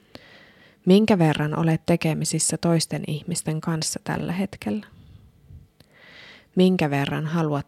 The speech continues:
olla tekemisissä toisten ihmisten kanssa tulevaisuudessa? Jos tahdot muutosta, pohdi, millä tavalla pääset tilanteeseen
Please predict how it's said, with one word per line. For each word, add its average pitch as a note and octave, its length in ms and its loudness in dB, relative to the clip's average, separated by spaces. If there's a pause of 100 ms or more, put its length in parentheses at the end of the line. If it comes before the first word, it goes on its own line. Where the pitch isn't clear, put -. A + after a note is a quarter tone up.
olla F3 260 -2
tekemisissä E3+ 720 -2
toisten D#3+ 480 -2
ihmisten F3 520 -4
kanssa F#3 400 -2
tulevaisuudessa? - 1080 -4 (1600)
Jos G3 220 6
tahdot - 420 -2
muutosta, E3 640 0 (600)
pohdi, G#3+ 340 4
millä D3+ 340 2
tavalla D3 380 -2
pääset D3+ 460 -2
tilanteeseen F3+ 880 -6